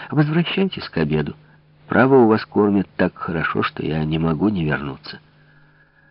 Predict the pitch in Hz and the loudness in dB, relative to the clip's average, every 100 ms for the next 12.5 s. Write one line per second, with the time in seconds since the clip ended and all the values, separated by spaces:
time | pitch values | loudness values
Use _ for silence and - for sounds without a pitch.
0 | _ - 156 170 - 127 90 90 90 - | _ -2 0 2 2 4 4 4 2 -2
1 | - 151 156 - 90 76 78 - - 73 | -2 0 0 -2 -8 -6 -10 -8 -6 -4
2 | 73 - - - - - - 139 147 160 | -4 -6 -16 -20 -2 -2 2 2 4 2
3 | 147 131 - 113 117 101 - 87 85 80 | 0 -6 0 0 2 -4 -2 0 0 0
4 | 76 76 - 78 - - - - 196 165 | -8 -10 -8 -8 -8 -18 -12 -2 0 2
5 | 135 110 78 76 71 - _ _ _ _ | 2 0 -2 -4 -4 -8 _ _ _ _
6 | _ _ _ _ _ - 92 95 98 95 | _ _ _ _ _ 0 0 2 2 2
7 | - 90 90 90 - 82 82 - 82 78 | 0 -4 -2 -2 -4 -2 -4 -2 -4 -4
8 | 76 - 78 76 - 139 147 147 - - | -6 -8 -4 -2 0 -2 -2 -8 -12 -20
9 | - - - 73 147 - - 139 117 - | -20 -14 -6 0 0 0 -2 0 0 0
10 | 92 110 120 - 113 78 78 104 110 113 | 0 0 -4 -6 -6 -2 0 0 0 -4
11 | - 110 104 78 82 87 87 90 - - | -4 -2 -2 -2 0 0 -2 -12 -20 -8
12 | 87 - - 69 | -8 -8 -10 -10